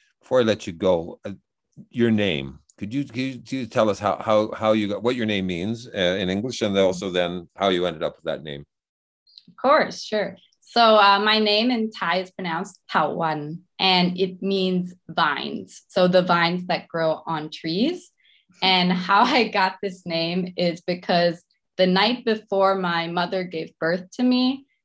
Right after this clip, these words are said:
Speaker 2: she had a dream that she was in a forest, and it was filled with vines, and there were vines everywhere, and, like, the vines were, like, circling around her. And so that's how she,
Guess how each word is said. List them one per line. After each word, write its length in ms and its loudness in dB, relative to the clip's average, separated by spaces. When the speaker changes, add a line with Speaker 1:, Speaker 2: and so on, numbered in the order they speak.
Speaker 2:
she 340 -2
had 340 0
a 160 -2
dream 760 0
that 180 0
she 220 -4
was 280 0
in 220 -2
a 180 -2
forest, 720 0
and 180 0
it 220 0
was 400 -2
filled 360 2
with 260 -4
vines, 640 -2
and 200 0
there 120 0
were 180 0
vines 480 -4
everywhere, 720 2
and, 240 -2
like, 240 -4
the 160 -8
vines 360 0
were, 100 -4
like, 240 -4
circling 640 -6
around 400 -6
her. 340 -2
And 200 0
so 720 2
that's 320 -2
how 280 -6
she, 560 -8